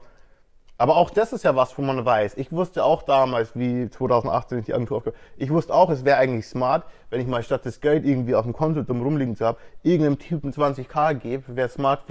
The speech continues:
Speaker 2: ein
Speaker 1: vielleicht
Speaker 2: krasses
Speaker 1: gewesen.
Speaker 2: Video zum Beispiel.
Speaker 1: Für ein krasses Video, der mir einfach vielleicht sagt, „Max, mach mal das.“
Speaker 2: Ja.
Speaker 1: Aber ich hab's halt nicht gemacht, aber ich wusste, ich hätt's machen sollen.
Speaker 2: Ja.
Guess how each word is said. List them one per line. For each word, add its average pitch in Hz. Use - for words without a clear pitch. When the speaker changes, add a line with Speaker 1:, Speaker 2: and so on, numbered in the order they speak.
Speaker 2:
ein 135
Speaker 1:
vielleicht -
Speaker 2:
krasses 135
Speaker 1:
gewesen. 147
Speaker 2:
Video 127
zum 117
Beispiel. 113
Speaker 1:
Für -
ein 160
krasses 156
Video, 175
der 147
mir 151
einfach 151
vielleicht 131
sagt, 151
„Max, 143
mach 143
mal 131
das.“ 127
Speaker 2:
Ja. 127
Speaker 1:
Aber 143
ich 151
hab's 170
halt 147
nicht 143
gemacht, 151
aber 143
ich 135
wusste, 151
ich -
hätt's 143
machen 143
sollen. 92
Speaker 2:
Ja. 123